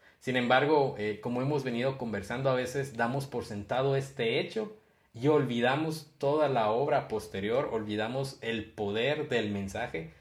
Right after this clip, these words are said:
y el poder mismo de la resurrección en sí, olvidamos, eh, la promesa del Espíritu Santo. Entonces, eh,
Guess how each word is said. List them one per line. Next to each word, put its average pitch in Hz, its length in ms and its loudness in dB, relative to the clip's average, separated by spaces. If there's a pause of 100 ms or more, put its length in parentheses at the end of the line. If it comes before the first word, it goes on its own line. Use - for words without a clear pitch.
(140)
y 123 100 0
el 123 120 0
poder 120 300 2
mismo 170 380 0
de 120 80 -2
la 110 120 2
resurrección 104 520 -8
en 127 100 -8
sí, 160 360 -8 (300)
olvidamos, 117 680 0
eh, 107 240 0
la 107 220 2
promesa 120 540 0
del 104 140 0
Espíritu 113 520 -8
Santo. 107 440 -10
Entonces, 127 540 -6 (360)
eh, 104 400 -4